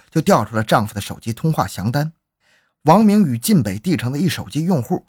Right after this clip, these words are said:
每天通话十余次，有的甚至超过了一两个小时，就连在半夜里也常常通话或者发短信。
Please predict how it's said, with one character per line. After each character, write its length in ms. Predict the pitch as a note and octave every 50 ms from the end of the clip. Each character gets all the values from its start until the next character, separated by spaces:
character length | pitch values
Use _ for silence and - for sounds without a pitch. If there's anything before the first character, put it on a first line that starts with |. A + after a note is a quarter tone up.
| _ _ _
每 240 | - A#2 A#2 A2 G#2+
天 200 | G#2+ - D#3 D3 C#3+
通 240 | - D3+ E3 E3 D#3
话 180 | D#3 E3 - - -
十 280 | - - - - C3 C#3
余 120 | C#3 B2+
次， 280 | C#3 - - - - _ _ _ _ _ _
有 220 | _ A2+ G#2 F#2 F2+
的 160 | A#2 A2 -
甚 160 | - - F3
至 100 | C#3+ A2+
超 280 | G#2 - - - D3+ D3+
过 120 | - D#3+
了 80 | A#2 - - _
一 100 | - F#3+
两 200 | B2 G2 F#2 -
个 80 | A#2 E3
小 200 | D#3+ - - -
时， 380 | - - - - F#2+ A2+ F#3 - _ _ _ _ _ _ _ _ _ _ _ _
就 120 | - F3+
连 140 | D#3+ D#3 F3
在 140 | F#3+ F#3+ E3
半 320 | - _ A#3 G#3+ F#3+ G3+
夜 140 | A3 A#3 C#3
里 120 | - - _ _ _ _
也 100 | - G#2+
常 280 | G#2+ - - G#2 A2 B2+
常 180 | - G2+ G2+
通 220 | A2 - D#3+ D#3 E3
话 180 | D#3+ E3+ - _ _
或 160 | _ - B2
者 80 | - -
发 180 | - - A2
短 140 | G#2+ - - _
信。 220 | - - - -